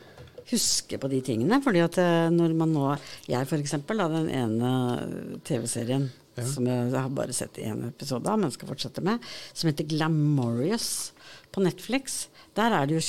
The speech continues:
Speaker 1: kjønn i alle mulige, eh, veier. Altså,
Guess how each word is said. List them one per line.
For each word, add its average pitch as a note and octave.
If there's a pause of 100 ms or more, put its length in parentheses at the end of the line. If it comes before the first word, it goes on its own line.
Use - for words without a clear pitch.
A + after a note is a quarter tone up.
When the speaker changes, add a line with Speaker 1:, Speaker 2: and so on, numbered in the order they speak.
Speaker 1:
kjønn C3+
i D3+
alle A#2+ (540)
mulige, A#2 (880)
eh, -
veier. A2+ (420)
Altså, B2+